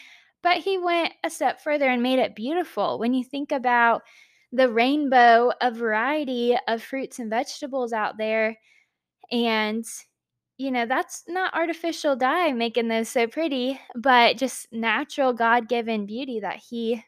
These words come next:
wanted it to be pleasing to our eyes and more palatable and taste good.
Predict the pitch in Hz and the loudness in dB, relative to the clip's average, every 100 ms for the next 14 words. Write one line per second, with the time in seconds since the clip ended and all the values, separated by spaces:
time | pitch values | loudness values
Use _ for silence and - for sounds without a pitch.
0 | _ _ 196 254 403 320 247 - 233 233 | _ _ -8 -4 -2 -2 -2 -6 -6 0
1 | 226 240 226 _ _ _ - _ - 285 | 0 0 -2 _ _ _ -20 _ -4 -2
2 | 339 285 262 254 262 262 240 196 - 339 | 0 0 0 0 -2 -2 0 0 0 -2
3 | 349 339 320 - 226 226 214 208 208 190 | 2 2 0 -4 -2 -2 -2 -2 -2 -2
4 | - 311 330 302 311 294 285 - 190 190 | -4 0 0 0 0 2 4 2 -4 -8
5 | - _ _ _ - 339 330 - 285 254 | -12 _ _ _ -4 -4 -4 -6 2 4
6 | 247 | 4